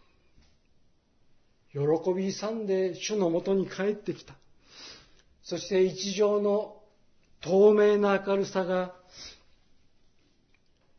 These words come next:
イエスを照らし出す。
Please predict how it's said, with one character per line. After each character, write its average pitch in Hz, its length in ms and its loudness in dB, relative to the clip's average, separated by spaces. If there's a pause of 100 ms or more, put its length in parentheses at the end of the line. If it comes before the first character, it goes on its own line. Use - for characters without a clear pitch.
イ 151 120 -6
エ 165 100 0
ス 156 220 -10
を 180 420 -6 (1400)
照 143 160 -8
ら 151 100 -4
し 151 160 -12
出 151 120 -8
す。 - 260 -20